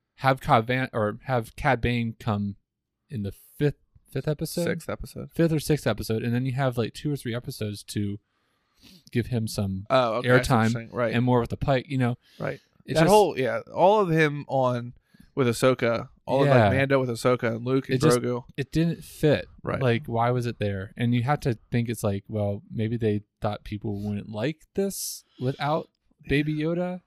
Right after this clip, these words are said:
Speaker 2: I
Speaker 1: and
Speaker 2: don't
Speaker 1: people
Speaker 2: know.
Speaker 1: really like Grogu, so, like, if we put Grogu in, they'll watch our show.
Speaker 2: Right.
Speaker 1: But in the end, it was like, like, this doesn't feel like it. And it's like, "Oh, let's sew everything back up." <laughs>
Speaker 2: Right.
Speaker 1: You know, and
Speaker 2: Right.
Speaker 1: it's over now. So,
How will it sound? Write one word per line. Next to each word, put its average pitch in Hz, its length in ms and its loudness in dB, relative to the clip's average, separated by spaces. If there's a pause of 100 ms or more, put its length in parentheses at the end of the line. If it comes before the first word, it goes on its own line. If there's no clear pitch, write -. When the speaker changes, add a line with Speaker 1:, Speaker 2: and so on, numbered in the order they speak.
(140)
Speaker 2:
I 120 140 -4
Speaker 1:
and 110 100 -2
Speaker 2:
don't 139 100 -2
Speaker 1:
people 127 140 -4
Speaker 2:
know. 117 60 -8
Speaker 1:
really 139 200 -6
like 151 240 -6
Grogu, 151 540 -4
so, - 200 -4
like, 113 260 -4
if 110 140 -10
we 110 100 -6
put - 220 -6
Grogu 117 420 -4
in, 131 180 -2
they'll 104 180 0
watch 95 400 -6
our 104 220 -4
show. 110 460 -4 (220)
Speaker 2:
Right. 120 280 -4 (560)
Speaker 1:
But 123 300 4
in 123 120 -2
the 120 80 2
end, 127 120 0
it - 20 -2
was 117 140 -4
like, 113 140 2
like, 101 280 -2
this 117 240 -8
doesn't 113 320 -2
feel 113 220 -2
like 101 160 -2
it. 101 180 -8 (960)
And 107 120 0
it's 104 100 -2
like, 110 120 -2
"Oh, 147 180 2
let's - 220 -12
sew 113 120 -4
everything 120 280 -6
back 131 200 -4
up." 117 160 2 (140)
<laughs> - 100 -2
Speaker 2:
Right. 110 240 0
Speaker 1:
You 131 60 4
know, 107 360 -4
and 107 100 -4
Speaker 2:
Right. 90 80 0
Speaker 1:
it's 78 100 -4
over 104 220 -2
now. 123 260 -12
So, 107 300 -6